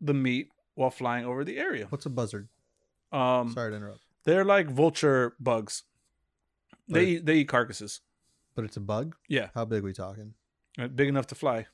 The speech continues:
Speaker 1: I don't know.
Speaker 2: Big enough to spit out a whole chunk of meat?
Speaker 1: Uh, yeah, I don't, I don't really, 'cause, like, I've never confused an infant baby with a horse.
Speaker 2: <laughs> Yeah.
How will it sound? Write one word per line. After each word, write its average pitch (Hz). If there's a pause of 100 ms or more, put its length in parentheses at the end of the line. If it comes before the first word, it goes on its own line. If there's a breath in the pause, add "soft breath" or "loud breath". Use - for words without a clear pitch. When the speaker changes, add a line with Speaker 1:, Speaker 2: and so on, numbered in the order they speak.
Speaker 1:
I 143
don't 135
know. 110 (480)
Speaker 2:
Big 120
enough 120
to -
spit -
out 117
a 101
whole 120
chunk 120
of 104
meat? 127 (1600)
Speaker 1:
Uh, 160 (680)
yeah, 165
I 160
don't, 240
I 185
don't 247
really, 233
'cause, 180
like, -
I've 175
never 196
confused 170
an 147
infant 160
baby 151
with 143
a 113
horse. 117
Speaker 2:
<laughs> 120
Yeah. 156